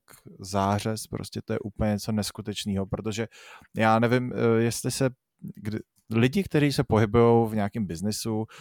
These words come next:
sledujou, eh, novinky ve světě, na trzích a podobně, si to dokážou představit, ale člověk, který, který, eh, nevím, třeba sleduje videohry a teď vidí nějakou takovouhle částku, tak si řekne, „Hm, tak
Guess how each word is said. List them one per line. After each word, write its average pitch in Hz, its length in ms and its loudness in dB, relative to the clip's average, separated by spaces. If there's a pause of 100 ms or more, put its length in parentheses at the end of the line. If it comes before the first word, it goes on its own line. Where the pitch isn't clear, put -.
(140)
sledujou, 107 760 0
eh, 101 300 -2
novinky 107 500 2
ve 101 300 -4
světě, 110 440 -2 (320)
na 117 200 0
trzích 117 420 -2
a 127 80 2
podobně, 104 480 -2 (340)
si 117 100 -8
to 147 100 2
dokážou 151 380 2
představit, 101 480 -2
ale 113 160 0
člověk, 131 420 -4 (120)
který, 135 320 -2 (300)
který, 127 560 -4
eh, 117 40 -2 (300)
nevím, 110 160 -2
třeba 104 180 -4
sleduje 123 400 4
videohry 120 720 0
a 123 120 -8
teď 120 160 -10
vidí 117 200 -8
nějakou 113 420 0
takovouhle 117 400 -2
částku, 95 520 -6 (340)
tak 123 100 -6
si 107 40 -10
řekne, 123 240 -4
„Hm, 147 280 -4
tak 127 180 -2